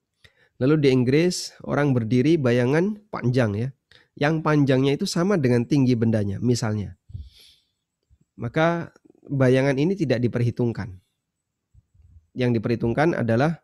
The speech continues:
bayangan dari penambahan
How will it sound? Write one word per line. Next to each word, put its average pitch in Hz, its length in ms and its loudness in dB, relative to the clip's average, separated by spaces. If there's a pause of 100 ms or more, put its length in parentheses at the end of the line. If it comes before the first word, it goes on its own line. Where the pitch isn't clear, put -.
(440)
bayangan 120 720 0 (480)
dari 120 560 -2 (1040)
penambahan 139 800 -2